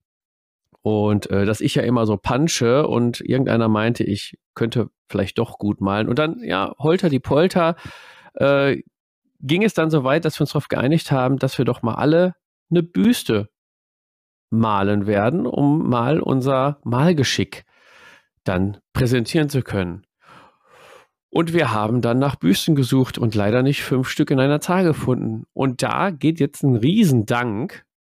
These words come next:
ein riesengroßer Dank an den Miniature-Guru raus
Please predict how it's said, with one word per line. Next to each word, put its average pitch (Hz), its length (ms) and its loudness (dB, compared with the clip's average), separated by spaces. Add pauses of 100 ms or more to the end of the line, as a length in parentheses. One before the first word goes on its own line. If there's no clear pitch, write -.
(140)
ein 127 80 -6
riesengroßer 113 680 0
Dank 104 300 -2
an 117 140 0
den 110 200 2
Miniature-Guru 92 840 0
raus 92 520 -2